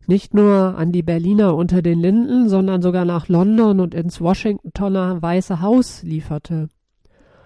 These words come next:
Heute stehen die Wohngebäude der neunzehnhundertzweiundfünfzig geschlossenen Glashütte nicht weit vom Bahnhof Eisenhüttenstadt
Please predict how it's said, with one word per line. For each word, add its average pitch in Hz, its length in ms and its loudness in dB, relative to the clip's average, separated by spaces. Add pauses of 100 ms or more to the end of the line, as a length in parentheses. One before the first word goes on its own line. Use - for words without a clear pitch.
(260)
Heute 208 320 2
stehen 196 320 -2
die 175 140 -2
Wohngebäude 233 800 0 (300)
der 185 140 -2
neunzehnhundertzweiundfünfzig 180 1500 0
geschlossenen 185 600 0
Glashütte 180 680 -4
nicht 170 240 -4
weit 170 180 -4
vom 180 220 -4
Bahnhof 170 440 -2
Eisenhüttenstadt 175 1000 -4